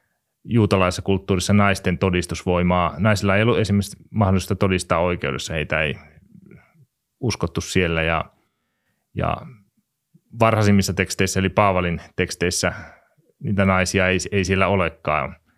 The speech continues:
Sitten evankeliumit, jotka on vähän niiden jälkeen kirjoitettu, niin siellä ne naiset on. Niin on hyvin todennäköistä, että se evankeliumin teksti on alkuperäinen, koska kukaan ei jälkikäteen lisäisi sinne semmoista noloa yksityiskohtaa, joka tavallaan vähentäisi sitä uskottavuutta siinä kulttuurissa.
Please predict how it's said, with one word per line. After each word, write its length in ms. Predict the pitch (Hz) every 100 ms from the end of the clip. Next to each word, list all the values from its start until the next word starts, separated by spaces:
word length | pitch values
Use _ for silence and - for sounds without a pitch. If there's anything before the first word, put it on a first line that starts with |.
| _ _
Sitten 280 | - - 87
evankeliumit, 400 | 87 87 82 80
jotka 200 | - 87
on 60 |
vähän 200 | 87 85
niiden 180 | 87 85
jälkeen 300 | 85 85 85
kirjoitettu, 500 | 90 87 82 85 85
niin 180 | 85 85
siellä 340 | - - 87 87
ne 40 |
naiset 380 | 87 90 87 -
on. 140 | 98
Niin 100 | 90
on 80 | 95
hyvin 160 | 104 107
todennäköistä, 540 | 120 113 98 95 -
että 120 | 87
se 120 | -
evankeliumin 680 | 107 101 92 90 87 87 82 _ _ _ -
teksti 300 | 95 - 85
on 60 | 76
alkuperäinen, 640 | 98 95 82 82 82 85
koska 220 | 85 -
kukaan 320 | 101 98 95 90
ei 60 |
jälkikäteen 760 | 101 104 92 87 - 82 82 85 -
lisäisi 460 | 95 98 95 82 -
sinne 200 | 82 80
semmoista 500 | - 82 82 - 78 - _ _ _ _ -
noloa 380 | 104 98 90
yksityiskohtaa, 800 | 85 - - 80 - 87 - 85
joka 200 | 82 87
tavallaan 560 | 85 92 85 85 85 - - _ _ _ _ _ 107
vähentäisi 560 | 104 104 92 87 82
sitä 220 | - 85 78
uskottavuutta 680 | 82 - - 78 71 -
siinä 280 | 87 107 85
kulttuurissa. 840 | 78 67 78 - 80 58 - -